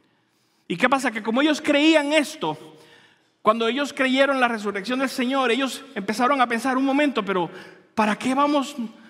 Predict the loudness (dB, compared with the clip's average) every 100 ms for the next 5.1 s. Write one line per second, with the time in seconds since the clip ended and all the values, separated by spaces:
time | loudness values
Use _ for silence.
0 | _ -2 0 -2 0 2 4 4 2 -2
1 | 0 0 2 0 -2 -4 -2 0 0 -4
2 | -8 -16 -8 -4 0 0 2 2 2 2
3 | 2 0 -2 0 0 4 4 4 4 2
4 | 2 2 2 4 2 0 -4 -4 0 2
5 | 2